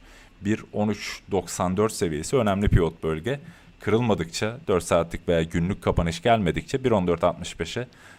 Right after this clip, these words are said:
e, tepki alımlarıyla birlikte ekonomik hissiyat en azından iyi gelirse yükseliş olur. E, fakat güçlü dolar devam ediyor, evet. E, doksan dördün aşağısına kırılmalar devam ederse durmak isteyeceği yerler, psikolojik eşikler bir on üç sıfır sıfır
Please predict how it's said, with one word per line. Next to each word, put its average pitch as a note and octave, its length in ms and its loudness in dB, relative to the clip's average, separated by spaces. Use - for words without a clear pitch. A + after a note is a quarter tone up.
e, D#2+ 160 -8
tepki - 340 -2
alımlarıyla F2 560 0
birlikte D#2 340 -4
ekonomik F2 400 -2
hissiyat D#2 360 -4
en D#2+ 80 -2
azından D#2 440 -6
iyi G#2 220 0
gelirse G2+ 540 -2
yükseliş C#3 460 -4
olur. G2 320 -8
E, F2 40 -10
fakat F#2+ 300 0
güçlü G2+ 320 0
dolar G2+ 320 6
devam F2 340 4
ediyor, D#2+ 280 -2
evet. F#2+ 420 0
E, D2+ 160 -6
doksan F2+ 440 2
dördün F#2 280 4
aşağısına E2 580 0
kırılmalar F2 600 2
devam E2 320 2
ederse D#2 500 -4
durmak F#2 300 0
isteyeceği E2 520 0
yerler, E2 420 -2
psikolojik E2+ 560 -6
eşikler G2+ 460 -4
bir F#2 80 -2
on F2+ 140 -4
üç A2+ 80 -10
sıfır - 340 -8
sıfır E2+ 440 -8